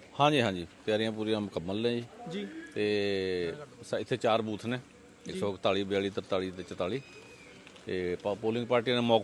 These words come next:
Speaker 1: ਪੋਲ ਕਰਤੀ ਹੈ
Speaker 2: ਹੂੰ।
Speaker 1: ਤੇ ਸੱਤ ਵਜੇ VOTING ਸ਼ੁਰੂ ਹੋ ਜਾਣੀ ਹੈ।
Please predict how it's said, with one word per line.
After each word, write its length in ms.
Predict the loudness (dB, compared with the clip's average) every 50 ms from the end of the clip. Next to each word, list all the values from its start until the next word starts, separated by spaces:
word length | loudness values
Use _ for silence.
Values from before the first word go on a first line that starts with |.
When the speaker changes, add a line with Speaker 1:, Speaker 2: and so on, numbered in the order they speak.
| 4 2
Speaker 1:
ਪੋਲ 140 | 2 2
ਕਰਤੀ 380 | 4 2 2 2 2 4 6 6
ਹੈ 140 | 6 4 4 -4 -18 -18 -12 -10
Speaker 2:
ਹੂੰ। 160 | -10 -8 -10 -10 -14 -14 -8 -4
Speaker 1:
ਤੇ 280 | -2 -2 -2 -2 -2
ਸੱਤ 220 | 0 0 2 2 2
ਵਜੇ 180 | 2 2 2
VOTING 260 | 2 0 0 -2 -4
ਸ਼ੁਰੂ 200 | -6 -6 -6 -4
ਹੋ 100 | -4 -2
ਜਾਣੀ 180 | -4 -4 -6 -8
ਹੈ। 100 | -12